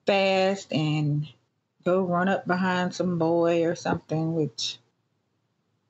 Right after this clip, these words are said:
I knew wasn't the, I knew that's not what it was. I knew what she said was true.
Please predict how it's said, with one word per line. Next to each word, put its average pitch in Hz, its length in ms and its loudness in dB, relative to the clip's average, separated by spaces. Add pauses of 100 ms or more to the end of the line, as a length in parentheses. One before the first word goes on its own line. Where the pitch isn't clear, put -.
(440)
I 240 160 4
knew 180 280 2
wasn't 156 600 0
the, 170 420 -2 (800)
I 190 80 2
knew 208 180 0
that's 170 260 0
not 156 220 -2
what 151 160 4
it 123 80 2
was. - 480 -2
I 185 100 2
knew 190 520 0 (680)
what 170 220 2
she 185 140 -2
said 160 420 2
was 170 220 -4
true. 160 520 0